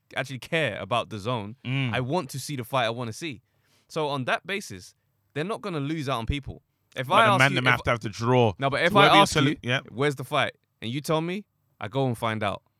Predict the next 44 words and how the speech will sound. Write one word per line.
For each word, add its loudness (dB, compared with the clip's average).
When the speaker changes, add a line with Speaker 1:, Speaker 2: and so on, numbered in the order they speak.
Speaker 1:
I -4
go 0
and 0
learn 0
what -2
I -2
need -4
to -12
learn. -8
Speaker 2:
Okay, -12
I'm -8
with -10
you. -12
Speaker 1:
You -14
see -2
what 0
Speaker 2:
I 0
Speaker 1:
I'm -4
saying? 0
Speaker 2:
understand. -16
Speaker 1:
Like, -2
the -10
same -4
technology -6
that -6
you're -6
saying -6
that -8
people -8
might -8
not -12
be -8
able -8
to -10
operate -6
or -4
understand -4
is -12
the -14
same -4
pay-per-view -8
booking -10
technology. -10
Speaker 2:
Yeah. -6